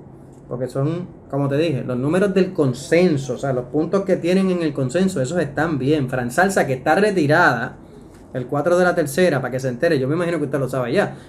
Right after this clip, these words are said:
pero Fran Salsa está retirada en la tercera de, de mañana lunes. Esa tenía treinta y dos puntos y aparece así en el programa. Lo que estaba mal en los números de la cajita y eso, las selecciones.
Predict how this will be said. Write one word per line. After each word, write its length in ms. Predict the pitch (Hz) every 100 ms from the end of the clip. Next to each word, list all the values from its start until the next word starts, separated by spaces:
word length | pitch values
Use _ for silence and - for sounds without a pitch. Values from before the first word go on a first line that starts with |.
| -
pero 180 | - 139
Fran 220 | 139 165
Salsa 240 | 185 196 185
está 160 | 170
retirada 380 | 170 180 170 170
en 80 | 180
la 100 | 160
tercera 340 | 139 - 160
de, 200 | 160 147
de 120 | 127 131
mañana 380 | 127 139 147
lunes. 220 | 131 120 110 - - - -
Esa 160 | 170
tenía 180 | 190 202
treinta 240 | 170 147
y 40 | 143
dos 160 | 160
puntos 300 | 139 131 113 127
y 20 |
aparece 400 | 131 131 147 175
así 260 | 139 143 135 - - -
en 100 | 139
el 80 | 139
programa. 340 | 143 131 123
Lo 100 | 123
que 60 | 131
estaba 260 | 156 170
mal 160 | 190 196
en 100 | 170
los 100 | 151
números 300 | 156 165 165
de 80 | 156
la 120 | 147
cajita 320 | 139 139 131
y 40 |
eso, 200 | 113 - 117
las 140 | 127
selecciones. 540 | 135 127 120 139 123